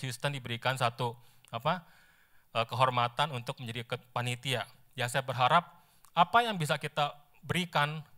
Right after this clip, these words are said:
pada saat Thanksgiving Retreat nanti, ya, agar bisa, bisa semua bisa berjalan dengan lancar, dengan sukses, ya.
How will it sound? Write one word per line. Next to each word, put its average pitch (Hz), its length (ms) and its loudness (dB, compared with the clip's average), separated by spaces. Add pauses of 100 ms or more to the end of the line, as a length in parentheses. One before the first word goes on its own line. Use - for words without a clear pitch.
(120)
pada 127 180 2
saat 127 240 0 (640)
Thanksgiving 143 560 -2
Retreat 139 240 -6
nanti, 131 480 -4 (240)
ya, 120 320 -6
agar 123 320 -6
bisa, 117 380 -4 (100)
bisa 120 240 -8
semua 131 240 -6
bisa 123 240 -8
berjalan 120 480 -2
dengan 117 240 -8
lancar, 143 400 0
dengan 117 240 -6
sukses, 127 480 -8 (400)
ya. 120 240 0